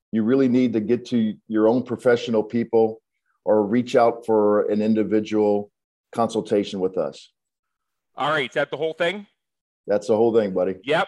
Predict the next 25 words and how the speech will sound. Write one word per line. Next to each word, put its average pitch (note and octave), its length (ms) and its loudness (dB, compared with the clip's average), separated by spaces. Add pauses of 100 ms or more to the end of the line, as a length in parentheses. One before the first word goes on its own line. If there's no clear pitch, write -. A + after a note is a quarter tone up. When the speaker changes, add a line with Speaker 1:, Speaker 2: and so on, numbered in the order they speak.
Speaker 2:
And D3 240 -2
that's, - 320 -6
and D3+ 100 -8
it's D3+ 120 -12
very F3 220 -2
important F3+ 320 -10
that E3+ 80 -18
we E3+ 100 -6
understand E3+ 500 -6
that. C3 140 -4
With E3 100 -14
any A4 220 -4
form F3+ 280 -6
of, D3+ 220 -2 (480)
of C#3+ 200 0 (100)
business D#3+ 340 -4
education, B2+ 880 -4 (220)
that E3 280 4 (280)
little D#3 220 0
disclaimer C#3 640 -2
should C#3 340 -8
be C3+ 180 -2
there G#2+ 260 0
in A#2+ 180 -8
the, A#2 80 -4